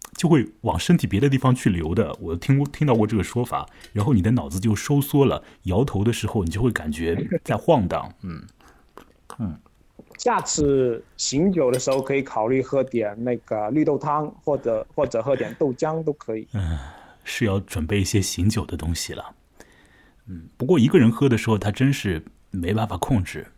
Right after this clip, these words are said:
Speaker 1: 嗯，你要追求那个，呃，酒精，呃，在上升期的那个时候的那种欢乐感嘛。如果有另外一个人在的话，对吧？那这个大家可以
Speaker 2: 啊。
Speaker 1: 多谈谈啊，多说说啊，这个时间里面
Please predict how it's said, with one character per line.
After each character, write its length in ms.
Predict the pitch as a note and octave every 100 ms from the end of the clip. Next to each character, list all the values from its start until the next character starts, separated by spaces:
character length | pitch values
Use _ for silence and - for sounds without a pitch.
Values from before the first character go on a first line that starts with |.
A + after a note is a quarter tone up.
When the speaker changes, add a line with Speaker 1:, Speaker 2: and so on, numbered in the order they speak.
| _ _ _ _ _ _ _ _ _
Speaker 1:
嗯， 200 | F#2 - F2
你 80 | E2+
要 120 | G#2+
追 240 | - D3
求 240 | D3 A2 A2
那 160 | A2
个， 400 | F2+ E2+ D#2 - _ _
呃， 260 | - - - _ _
酒 220 | - D2+
精， 500 | D#2 B2+ B2 B2 B2 - _ _ _
呃， 180 | - -
在 480 | - G2 E2 E2 -
上 240 | - C3
升 180 | G#2 C#3
期 220 | C#3 -
的 80 | A#2
那 140 | G#2+ F#2+
个 40 |
时 140 | -
候 80 | F#2+
的 80 | F#2 F#2
那 80 |
种 200 | F#2 C#2 - _
欢 260 | - B2+
乐 200 | B2 G#2+
感 200 | E2 D2 A#1+
嘛。 100 | - - _ _ _ _ _ _ _ _
如 140 | - G#2
果 420 | G2+ D2 D#2 - _ _ _
有 100 | E2+
另 140 | G#2+
外 160 | C3 F2+
一 20 |
个 80 | F2
人 180 | D#2+ D#2+
在 180 | - A2
的 80 | -
话， 320 | - F2 - -
对 100 | F2
吧？ 160 | -
那 300 | - D#2+ D#2 - - _ _
这 160 | -
个 120 | D2+ C#2+
大 100 | -
家 100 | E2+ E2
可 120 | -
以 320 | D2+ D2 D2 - _ _
Speaker 2:
啊。 360 | D3 C#3 B2 A#2
Speaker 1:
多 140 | A#2 G#2+
谈 240 | A2 F#2
谈 160 | G2+ E2+
啊， 100 | E2+
多 160 | D#2+
说 200 | G2 G#2+
说 220 | G2+ - F2+
啊， 40 |
这 80 | E2
个 80 | E2
时 160 | -
间 180 | F2 G2+
里 60 | F2+
面 240 | A#2 D#2+